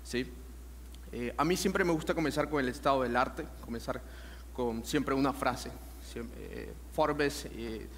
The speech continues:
siempre está en-, entregando mucha información acerca de cómo está el estado del seguro, ¿sí? En este caso, eh, se hizo una encuesta en veinte países a diferentes tipos de aseguradoras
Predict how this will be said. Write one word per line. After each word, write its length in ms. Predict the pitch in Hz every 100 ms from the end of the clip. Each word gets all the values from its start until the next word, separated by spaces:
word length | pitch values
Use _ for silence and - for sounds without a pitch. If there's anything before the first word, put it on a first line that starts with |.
| - -
siempre 320 | - - 131 135
está 280 | - 135
en-, 180 | 139 135
entregando 420 | 98 123 123 135 127
mucha 300 | 139 151 147
información 540 | - 127 123 135 131
acerca 440 | 123 131 127 120 - - -
de 100 | -
cómo 220 | 127 165 143
está 160 | 147
el 80 | 131
estado 260 | 127 120 120
del 100 | 117
seguro, 340 | 113 101 - -
¿sí? 120 | - - -
En 120 | 117
este 220 | 131 135
caso, 360 | 131 139 - 175 - - - - - -
eh, 320 | - - 50
se 180 | - 123
hizo 160 | 131 139
una 100 | 123
encuesta 760 | 113 135 127 127 117 110 - -
en 140 | 117
veinte 300 | 139 139 135
países 320 | 123 131 123
a 180 | 127 120
diferentes 500 | 120 - 131 131 127
tipos 240 | 143 131
de 60 | 123
aseguradoras 720 | 113 120 110 107 117 135 -